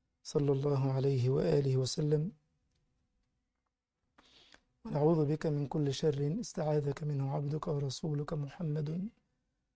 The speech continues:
صلى الله عليه وآله وسلم. نسألك الجنة وما قرب إليها من قول وعمل، ونعوذ بك من النار وما قرب إليها من قول وعمل. احفظ لنا نساءنا،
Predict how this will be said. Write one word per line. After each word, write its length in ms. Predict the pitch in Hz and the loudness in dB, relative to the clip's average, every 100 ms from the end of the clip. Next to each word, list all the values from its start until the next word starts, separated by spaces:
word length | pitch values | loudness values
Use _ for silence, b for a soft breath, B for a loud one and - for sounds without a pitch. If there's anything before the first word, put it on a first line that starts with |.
| _ | _
صلى 320 | - 170 147 | -2 0 2
الله 420 | 139 143 147 135 | 2 2 2 0
عليه 360 | 135 135 139 131 | -2 0 0 0
وآله 560 | 131 - 156 143 135 127 | 0 -2 -2 0 0 0
وسلم. 540 | 127 - 131 131 147 - _ _ _ _ b b b b _ _ _ 175 | 0 0 0 0 -4 -10 _ _ _ _ b b b b _ _ _ -4
نسألك 500 | 147 - 180 165 170 | -4 -2 0 0 0
الجنة 440 | 147 165 165 151 165 | 2 2 2 0 2
وما 240 | 151 143 | 2 0
قرب 360 | - 147 147 151 | -4 -2 0 0
إليها 400 | 156 147 139 139 | 0 0 0 -2
من 160 | 139 | -4
قول 360 | 135 160 143 143 | -2 0 2 2
وعمل، 460 | 139 151 151 147 - _ _ _ _ _ _ _ _ b b b b b b b _ - | 2 2 2 2 -4 _ _ _ _ _ _ _ _ b b b b b b b _ -4
ونعوذ 440 | 160 151 165 156 | 2 4 4 2
بك 200 | 147 151 | 0 0
من 220 | 151 147 147 | 0 0 0
النار 400 | 139 147 147 139 | 0 2 2 2
وما 240 | 139 135 | 0 -2
قرب 400 | - 151 143 135 | -4 -4 -4 -2
إليها 460 | 160 147 147 135 139 | -4 -2 -2 -2 -4
من 160 | 139 | -6
قول 340 | 123 147 139 139 | -4 -2 0 -2
وعمل. 460 | 139 151 143 147 _ _ _ _ _ _ _ _ _ _ _ - 165 | 0 0 -2 -4 _ _ _ _ _ _ _ _ _ _ _ -10 -8
احفظ 320 | - 165 147 | -2 0 2
لنا 240 | 151 147 | 0 2
نساءنا، 960 | 139 131 160 147 147 151 196 160 156 | 0 0 0 2 2 0 0 0 0